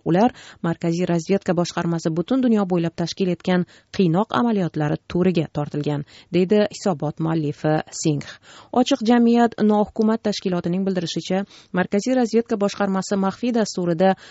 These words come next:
hamkorlik qilgan davlatlarning yigirma beshtasi Yevropada, o'n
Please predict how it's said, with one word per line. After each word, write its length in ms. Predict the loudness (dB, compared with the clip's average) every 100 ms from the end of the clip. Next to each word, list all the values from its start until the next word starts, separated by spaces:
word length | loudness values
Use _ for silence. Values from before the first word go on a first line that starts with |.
| -8 -2
hamkorlik 500 | 0 2 2 2 0
qilgan 340 | -2 0 0 0 0 -2
davlatlarning 680 | 0 -2 -2 -4 -2 -2 -2 -2
yigirma 380 | -2 -2 -4 -6
beshtasi 440 | -6 -4 -4 -4 -4
Yevropada, 520 | -2 -2 0 2 2 0 -8 -12 2
o'n 160 | 4